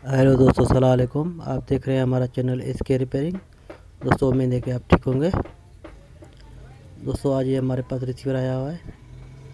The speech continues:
दोस्तों, ये सिम वाला रिसीवर है, पन्द्रह ज़ीरो छः सी वाला। दोस्तों, इसमें पहले किसी दोस्त ने काम किया है, लेकिन ये,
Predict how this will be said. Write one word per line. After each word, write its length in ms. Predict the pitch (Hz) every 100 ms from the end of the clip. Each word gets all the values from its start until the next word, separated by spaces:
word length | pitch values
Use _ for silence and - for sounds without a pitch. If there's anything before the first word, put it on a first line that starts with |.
| - - - 131
दोस्तों, 200 | 127 147
ये 100 | 139
सिम 220 | 127 139
वाला 140 | 135 131
रिसीवर 280 | 123 139
है, 80 | 160 180 - - - - - - - - 131
पन्द्रह 340 | 135 135 139
ज़ीरो 360 | 131 131 139 127
छः 440 | - - 135 135 123 - - - - - - - - -
सी 200 | - 147
वाला। 200 | 143 143 170 - - - - - - - - - - - - - - - - - - - - - - - - - - - - - - - - - - - - - 139
दोस्तों, 200 | 131 147
इसमें 460 | - 143 143 139
पहले 300 | 127 143 139
किसी 300 | 135 131 147
दोस्त 220 | 135 135 139
ने 100 | 135
काम 220 | 135 135
किया 220 | 139 135
है, 140 | 165 - - - - - - - - - 131
लेकिन 300 | 135 131 139
ये, 220 | 139